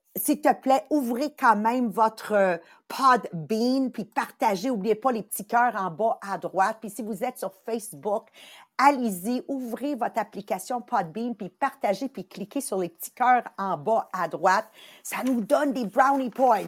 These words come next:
All right. Alors, j'ai, j'ai ri, j'ai ri, j'ai ri ce matin qu'on a préparé le podcast parce que,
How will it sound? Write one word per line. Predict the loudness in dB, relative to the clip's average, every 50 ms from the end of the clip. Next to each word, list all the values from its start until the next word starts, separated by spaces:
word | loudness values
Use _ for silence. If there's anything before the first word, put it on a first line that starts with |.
| 2 10 12
All | 12 12
right. | 12 8 4 2 -2 -10 -14 -14 -14 -10 4 10
Alors, | 12 12 12 12 12 10
j'ai, | 8 4 0 0 2
j'ai | 4 4 6 6 6
ri, | 4 4 2 0 0
j'ai | 0 2 0 0 0
ri, | 0 -2 -2 -2
j'ai | 0 0 -2
ri | -2 -2 -4 -6
ce | -6 -4 0
matin | 0 0 0 0 -4 -4
qu'on | -2 0 0 0 0
a | -2
préparé | -4 -4 -6 -4 -4 -4 -4 -4 -4
le | -4 -4 -4
podcast | -2 -2 -4 -4 _ -6 -4 -4 -4 -6 -10 -18 -14
parce | -14 -14 -14 -12 -8
que, | -6 -6 -6 -6